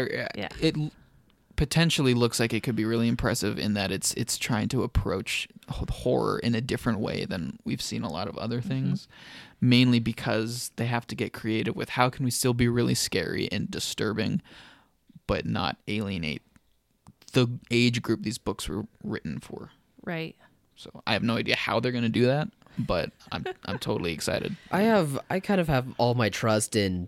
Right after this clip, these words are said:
Speaker 3: Del Toro as a producer to be able to work closely, um,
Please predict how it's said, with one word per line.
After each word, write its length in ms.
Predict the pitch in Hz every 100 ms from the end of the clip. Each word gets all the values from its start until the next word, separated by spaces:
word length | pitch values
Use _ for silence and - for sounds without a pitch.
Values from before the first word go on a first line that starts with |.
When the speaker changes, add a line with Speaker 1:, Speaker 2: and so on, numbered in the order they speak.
| -
Speaker 3:
Del 160 | 107
Toro 280 | 98 110 110
as 80 | 104
a 40 | 95
producer 540 | 98 90 101 - 107
to 80 | 98
be 80 | 101
able 160 | 98
to 80 | 98
work 300 | 98 98 -
closely, 680 | - 98 95 - 107 104 98 - _ _ _ _ -
um, 460 | 110 101 95 90